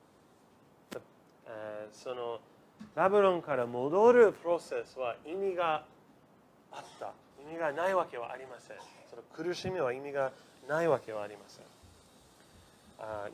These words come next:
God has shown that he does care about justice and truth, and he will bring his people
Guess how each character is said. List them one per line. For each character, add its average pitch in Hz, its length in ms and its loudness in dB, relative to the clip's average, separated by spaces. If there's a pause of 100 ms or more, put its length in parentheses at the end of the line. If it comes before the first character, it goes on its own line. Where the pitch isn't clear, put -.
God 190 300 10
has 214 200 2
shown 180 320 2
that 151 140 2 (100)
he 165 140 -10 (100)
does 214 420 8
care 180 280 6
about 151 280 4
justice 120 600 -10
and 110 140 -14
truth, 101 280 -18 (760)
and 131 100 -12 (160)
he 160 140 -12
will 160 280 0
bring 151 280 -8 (100)
his 135 220 -16
people 110 320 -16